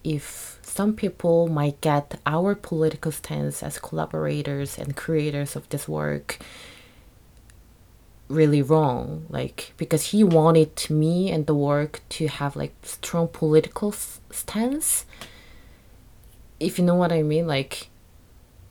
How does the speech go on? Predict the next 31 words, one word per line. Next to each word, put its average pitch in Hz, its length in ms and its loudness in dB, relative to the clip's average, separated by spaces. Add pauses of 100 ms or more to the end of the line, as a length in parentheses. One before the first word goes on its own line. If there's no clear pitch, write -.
(360)
just - 260 0
we, 175 340 0
if 175 220 0
we 190 180 6
want 160 280 4
to 196 80 -4
tackle 285 460 -2
Nation-, 143 280 -2
National 147 300 0
Geographic 139 340 -6
magazine, 139 580 -8
we 139 100 -4
have 135 280 -8
to 180 80 -2
tackle - 460 -2
it, - 340 -10 (460)
you - 80 -6
know, 131 60 -4
like, 117 160 -4
hundred 202 280 2
percent. - 720 -10 (1600)
But 185 280 4
for, 202 240 6 (180)
even 240 300 8
for 180 180 6
me, 175 240 8
like, 139 460 2 (120)
I 160 280 6
was, 151 340 2
like, - 380 -4 (260)
just - 380 -4